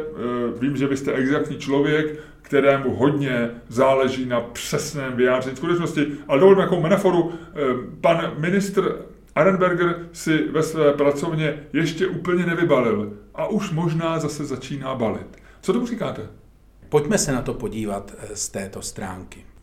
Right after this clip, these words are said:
Speaker 1: Pojďme na to.
Speaker 2: Čtyři ministři zdravotnictví během jediného roku,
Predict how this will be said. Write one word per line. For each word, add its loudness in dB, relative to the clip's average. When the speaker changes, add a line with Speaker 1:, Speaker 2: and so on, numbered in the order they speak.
Speaker 1:
Pojďme -2
na -4
to. -12
Speaker 2:
Čtyři -2
ministři -2
zdravotnictví -8
během -4
jediného -4
roku, -10